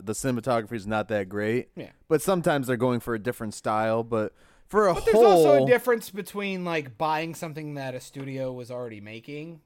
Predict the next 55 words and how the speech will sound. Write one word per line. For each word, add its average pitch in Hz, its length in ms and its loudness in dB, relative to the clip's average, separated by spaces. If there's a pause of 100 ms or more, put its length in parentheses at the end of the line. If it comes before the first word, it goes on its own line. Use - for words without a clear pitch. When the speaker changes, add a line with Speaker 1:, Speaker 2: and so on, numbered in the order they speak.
Speaker 1:
Right. 107 300 0 (280)
Speaker 2:
and 131 160 -8
then 113 380 -10 (140)
just, 120 180 -20 (240)
'cause, 214 160 0
like, 220 220 2
Unicorn 220 420 -6
Store, 120 260 -12
we 120 80 -10
talked 151 220 -12
about 135 220 -12
that. 170 240 -10
Yeah. 254 280 2
Speaker 1:
Yeah. 104 180 -2 (180)
Speaker 2:
They 247 100 -4
didn't 277 160 -2
necessarily 220 640 -2
fund 190 320 -6
it 170 160 -8
to 147 80 -10
be 123 160 -10
made, 160 480 -4
but 139 160 -14
then 151 160 -4
they 139 100 -10
gave 143 240 -4
them 107 140 -4
Speaker 1:
Yeah. 127 40 -6
Speaker 2:
all 120 80 -8
the 117 60 -12
money 123 340 -12
to 110 60 -12
finish - 280 -14
Speaker 1:
Yeah. 135 80 -16
Speaker 2:
it. 139 60 -14
Like, 165 200 -4
they 202 160 -2
knew 180 260 -4
they 151 200 6
Speaker 1:
Like 202 40 -2
Speaker 2:
were 220 80 -4
gonna 214 160 -6
get 214 160 -8
kinda 214 240 -8
bought, 214 400 -4
like, 151 220 -8
Speaker 1:
Right. 117 260 2
Speaker 2:
that 95 80 -8
kinda 175 180 -12
thing. 180 360 -16 (100)
You 143 140 -12
know 151 60 -10
what 151 100 -12
I - 20 -10
mean? 156 240 -14